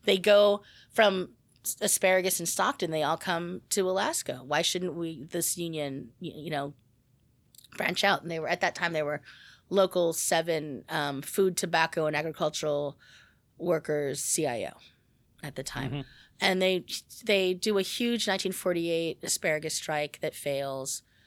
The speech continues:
Speaker 1: Um, and similar things happen in that strike that happened in nineteen sixty-five. They get thrown out of their camps.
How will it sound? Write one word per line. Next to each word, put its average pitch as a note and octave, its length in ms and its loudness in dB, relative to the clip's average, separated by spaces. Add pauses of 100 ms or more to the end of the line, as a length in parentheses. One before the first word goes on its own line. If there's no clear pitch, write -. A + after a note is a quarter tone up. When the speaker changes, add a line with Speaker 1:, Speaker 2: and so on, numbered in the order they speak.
(340)
Speaker 1:
Um, D3+ 380 -2
and F#3+ 200 2
similar D4 320 4
things G#3 280 0
happen F#3+ 360 -2
in D#3 120 -4
that D#3 180 -2
strike D3+ 400 -2
that D3 100 -2
happened D3+ 300 -4
in C#3+ 40 -4
nineteen C3+ 280 -8
sixty-five. B2+ 560 -8
They C#3 80 -6
get C3+ 160 -6
thrown C#3+ 180 -6
out - 80 -6
of F3 80 -10
their D3+ 80 -8
camps. - 680 -8